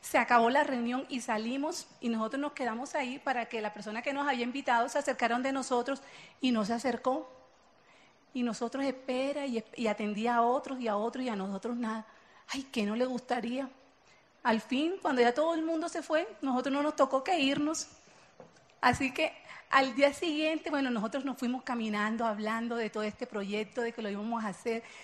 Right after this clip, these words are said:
de que esto era lo nuestro, que era una oportunidad. Y al día siguiente no nos hicieron seguimiento. Y eso que era vecino de consultorio y no nos hacían seguimiento. Así que entonces ya nosotros, viendo que no nos hacían,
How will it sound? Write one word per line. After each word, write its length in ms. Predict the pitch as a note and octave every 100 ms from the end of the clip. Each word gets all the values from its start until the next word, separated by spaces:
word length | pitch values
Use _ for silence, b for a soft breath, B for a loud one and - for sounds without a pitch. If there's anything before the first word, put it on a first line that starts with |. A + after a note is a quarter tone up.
| B -
de 160 | A3+
que 120 | A3+
esto 160 | A3 -
era 140 | A#3
lo 160 | A#3 A3
nuestro, 400 | A3 A3+ A#3 A#3+
que 80 | A#3
era 100 | G#3
una 140 | A3+
oportunidad. 720 | A3 A3+ - A3 G#3 G3+ G#3+ A3 - - _ _ _ _ - B B -
Y 100 | A#3+
al 120 | A3+
día 160 | A3+ A3+
siguiente 680 | D#4 C4+ C4+ C4+ D#4 F4 - _ _ _ _ _ -
no 160 | A#3
nos 140 | B3 C#4
hicieron 360 | C4 A3 A3+
seguimiento. 580 | A#3 A3+ G3 G#3 G#3 G3+
Y 80 | G#3+
eso 180 | G#3 D4+
que 80 | D#4
era 160 | E4+
vecino 400 | E4+ A3+ B3+ C#4
de 100 | D#4+
consultorio 640 | D#4 A#3+ A#3 G#3 B3 A3+ G#3+
y 40 |
no 100 | G#3+
nos 120 | A3+ C4
hacían 260 | B3 A#3
seguimiento. 520 | A#3 A#3 A3 A3 G#3+
Así 180 | F3+ B3
que 80 | A#3+
entonces 300 | A#3+ B3 C#4
ya 120 | A#3+ A#3+
nosotros, 440 | B3+ B3 B3 B3
viendo 300 | A3+ A#3+ C4
que 140 | C4
no 180 | A3 G#3+
nos 120 | B3
hacían, 400 | C4+ B3+ B3+ B3+